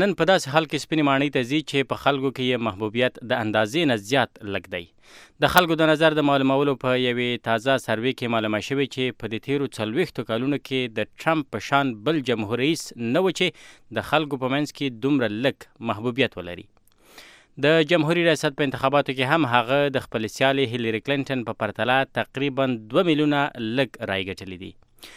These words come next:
ډونالډ ټرمپ وایي چې د ستونزو او سختو کارونو سره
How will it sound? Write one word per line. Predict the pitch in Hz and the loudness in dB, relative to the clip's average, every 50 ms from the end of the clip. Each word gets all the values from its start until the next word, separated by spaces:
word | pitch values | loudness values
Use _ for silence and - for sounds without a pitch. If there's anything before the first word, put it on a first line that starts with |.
| - - - - _ - 139 | -20 -20 -20 -20 _ 2 4
ډونالډ | 151 170 170 170 160 - - | 6 8 8 8 6 6 6
ټرمپ | 165 165 165 151 156 | 6 6 6 4 4
وایي | 147 156 156 160 143 - | 6 6 6 6 4 0
چې | - 143 147 147 139 | 0 0 2 2 2
د | 135 131 117 | 0 -2 -4
ستونزو | - - 151 147 143 131 143 143 151 131 | -2 -2 0 0 0 2 0 2 2 2
او | 127 117 - | 2 0 0
سختو | - - 123 110 - - 127 110 | 0 -2 -2 -2 -2 -6 -6 -2
کارونو | - 113 117 120 131 135 127 - | 0 0 0 0 0 -2 -2 -2
سره | - 120 117 123 | 0 2 4 4